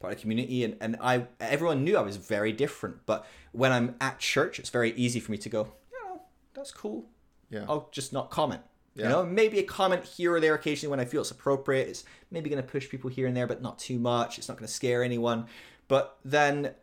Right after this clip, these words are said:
Speaker 1: I'm friends with them on Facebook and Twitter and Instagram. Not because I've added them, 'cause I'm a very public person. So I, and I don't use social media personally. I just use it for my ministry stuff or my, my, my life,
Speaker 2: Yeah.
Speaker 1: whatever you call what I do. I don't even know what to call it anymore. It used to be a <laughs>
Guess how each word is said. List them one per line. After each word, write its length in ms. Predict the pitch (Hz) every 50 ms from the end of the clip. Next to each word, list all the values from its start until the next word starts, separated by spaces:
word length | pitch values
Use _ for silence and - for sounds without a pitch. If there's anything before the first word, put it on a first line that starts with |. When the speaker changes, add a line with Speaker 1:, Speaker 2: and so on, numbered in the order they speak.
| _ _ _ _ _ -
Speaker 1:
I'm 80 | 135 135
friends 240 | - 214 220 175 123
with 100 | 104 101
them 140 | 90 131 - _ _ _ _ _ _ _ _ -
on 260 | 135 131 123 123 120
Facebook 460 | - 143 131 123 - 120 90 - -
and 100 | 117 113
Twitter 380 | - - 139 117 104 90 - -
and 140 | - 135 135
Instagram. 440 | 135 127 - 117 104 95 87 87 - - - - - -
Not 140 | 135 175 -
because 160 | 180 147 151 147
I've 160 | 165 147 - -
added 300 | 110 131 170 208 - -
them, 140 | 104 104 120 127
'cause 200 | - 127 117 120 127 -
I'm 160 | - 139 170 170
a 40 |
very 260 | 131 135 135 135 123 120
public 520 | 123 - - 147 - - 160 - - -
person. 540 | - - 151 190 196 196 - - - - 104
So 140 | - - 127
I, 100 | 139 135 - - - - -
and 100 | 131 127
I 80 | 135 135
don't 180 | 131 139 -
use 160 | 117 135 151 -
social 260 | 131 110 - - 113
media 220 | 104 101 101 98
personally. 500 | - - 104 101 - - - 101 92 98
I 80 | 98 110
just 180 | 110 - - -
use 120 | 117 104
it 100 | 110 - -
for 240 | - 98 90 85 - - _
my 100 | 98 90
ministry 360 | 87 104 139 156 - - 85
stuff 340 | - - - - 117 123 -
or 60 | 92
my, 200 | 98 98 90 87 82
my, 200 | 85 87 87 85 - - _ _
my 180 | 87 85 82 80 - - - _ _ _ _
life, 240 | 71 71 85 107 101
Speaker 2:
Yeah. 100 | 87 80 - - _ _ - _ -
Speaker 1:
whatever 320 | 107 101 104 104 107 - 98
you 100 | 95 90
call 280 | - - 104 90 90
what 140 | 87 82 69
I 40 | 82
do. 140 | - - 92
I 60 | 90
don't 100 | 90 -
even 120 | 92 98 90
know 60 | 87
what 100 | 85 -
to 40 | -
call 240 | - - 87 90 -
it 60 | -
anymore. 260 | 78 78 82 82 -
It 60 | -
used 180 | 120 127 123 -
to 60 | -
be 80 | - 87
a 40 | 82
<laughs> 60 | -